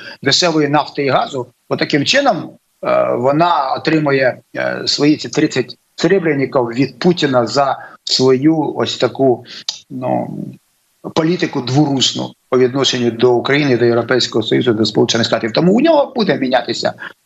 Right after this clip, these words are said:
його риторика, і чим будемо ми успішніші, тим буде приязніший до нас,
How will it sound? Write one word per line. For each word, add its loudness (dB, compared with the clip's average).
його 4
риторика, 0
і 2
чим 2
будемо 2
ми 0
успішніші, 0
тим 0
буде 2
приязніший 0
до 0
нас, 0